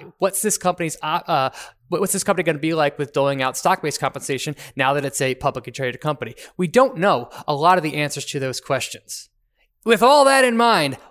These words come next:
wow, am I interested in this company. This might be something that I buy basically as soon as I'm allowed to, because it checks a lot of the boxes, if not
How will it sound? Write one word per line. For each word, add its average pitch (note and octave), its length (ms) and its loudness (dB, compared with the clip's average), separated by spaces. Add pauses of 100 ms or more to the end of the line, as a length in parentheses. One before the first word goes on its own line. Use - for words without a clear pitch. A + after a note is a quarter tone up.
wow, F#3+ 400 6
am D#3+ 100 2
I D#3 100 2
interested D3+ 300 -2
in C3 100 0
this C3 180 0
company. C3 460 -4
This F#3+ 280 2
might G#3+ 220 2
be G3 120 2
something F3+ 380 2
that D3 180 2
I F3 220 0
buy E3 460 4
basically A3 720 4
as D#3 100 2
soon G3 220 0
as E3 100 0
I'm D#3+ 200 4
allowed C#3+ 560 2
to, A#2+ 180 -8
because C#3 400 -6 (260)
it A3 160 -2
checks G#3 420 2
a D#3+ 160 0
lot D#3+ 540 4
of F#3+ 120 0
the D#3 100 0
boxes, F3 480 2
if G3+ 180 -6
not E3 240 -2